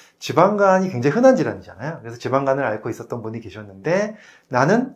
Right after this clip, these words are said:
어떤 방법으로 좋아졌다." 이런 거 있으면 경험담 좀 올려주시면요, 많은 분들한테 도움이 되실 것 같으니까 그것도 한번 부탁을 드리고요. 자, 일단 시작을 한번 해보도록 하겠습니다. 자, 첫 번째 음식은 바로 뭐냐면 커피입니다. 좀 의외죠.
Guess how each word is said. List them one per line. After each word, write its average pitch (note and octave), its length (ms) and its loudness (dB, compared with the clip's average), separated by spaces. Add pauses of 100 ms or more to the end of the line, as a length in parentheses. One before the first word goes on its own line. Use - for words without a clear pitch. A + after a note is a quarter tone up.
어떤 F#3+ 320 4
방법으로 D3+ 280 2
좋아졌다." G#2+ 560 -8
이런 A#2 180 -4
거 B2 80 -2
있으면 F3+ 540 -4
경험담 B2 460 0
좀 A#2 140 -6
올려주시면요, G#2+ 720 -8 (300)
많은 A2+ 300 -6
분들한테 B2 260 -4
도움이 A2 180 -8
되실 F#3+ 200 -14
것 G2+ 100 -14
같으니까 A#2+ 680 -6 (180)
그것도 A2+ 240 -6
한번 A2 100 -6
부탁을 G#2+ 340 -8
드리고요. G2 580 -6 (240)
자, A#2+ 100 -4
일단 F3 440 2
시작을 C3+ 240 -2
한번 B2+ 200 -2
해보도록 A#2+ 240 -6
하겠습니다. F#2+ 600 -12
자, - 140 -8
첫 F#3 180 -4
번째 C4 300 4
음식은 D#3+ 300 0
바로 A#2 200 -2
뭐냐면 G#2+ 600 -4 (440)
커피입니다. - 720 -6 (600)
좀 D#3 180 -4
의외죠. E3+ 580 4